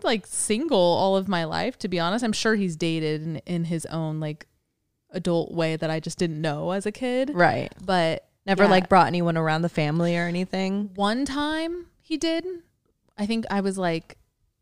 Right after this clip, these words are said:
Speaker 1: ten
Speaker 2: Oh,
Speaker 1: or
Speaker 2: wow. So, like,
Speaker 1: eleven.
Speaker 2: years
Speaker 1: Oh,
Speaker 2: ago.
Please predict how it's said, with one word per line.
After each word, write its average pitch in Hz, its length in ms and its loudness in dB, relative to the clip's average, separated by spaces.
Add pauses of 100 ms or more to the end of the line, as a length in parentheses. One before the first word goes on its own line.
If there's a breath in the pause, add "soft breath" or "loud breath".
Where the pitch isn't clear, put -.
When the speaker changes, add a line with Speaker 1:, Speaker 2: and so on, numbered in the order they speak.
Speaker 1:
ten 233 800 -4
Speaker 2:
Oh, - 120 -2
Speaker 1:
or - 40 4
Speaker 2:
wow. - 200 6
So, 175 220 4
like, 143 220 4
Speaker 1:
eleven. 240 200 -8
Speaker 2:
years 160 360 2
Speaker 1:
Oh, 208 100 8
Speaker 2:
ago. 165 120 -2